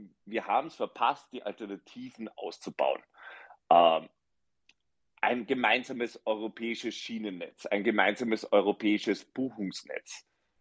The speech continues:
Warum sollte ich als null acht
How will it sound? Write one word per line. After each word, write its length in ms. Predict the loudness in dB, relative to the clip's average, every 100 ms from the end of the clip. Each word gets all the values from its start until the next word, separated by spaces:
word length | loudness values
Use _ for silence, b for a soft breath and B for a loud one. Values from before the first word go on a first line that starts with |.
| _ _ _ _ _ _ _ _ _ _
Warum 760 | 0 8 8 8 6 6 2 -4 _ _
sollte 440 | -8 4 6 6 0
ich 320 | -6 -8 -6 -2
als 440 | 0 0 -4 -8 -14 _ _ _ _ _ _ -14
null 400 | -6 -2 -2 -2
acht 260 | -4 -6